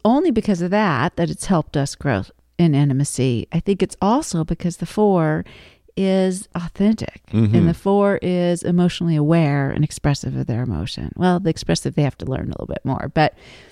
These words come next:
Speaker 1: but as you go to the four, uh, so-,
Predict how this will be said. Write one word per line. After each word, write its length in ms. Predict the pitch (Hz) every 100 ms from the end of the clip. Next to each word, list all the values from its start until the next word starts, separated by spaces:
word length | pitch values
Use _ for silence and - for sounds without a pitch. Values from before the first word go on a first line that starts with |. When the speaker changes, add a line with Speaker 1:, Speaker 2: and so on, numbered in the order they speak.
| _ _ _ _ _
Speaker 1:
but 220 | 226 196
as 280 | - 196 175
you 360 | 185 214 226 226
go 220 | 185 175
to 120 | -
the 100 | 147
four, 720 | 151 - 247 202 131 110 220 240 _ _ - _ _
uh, 60 | -
so-, 340 | 156 - 240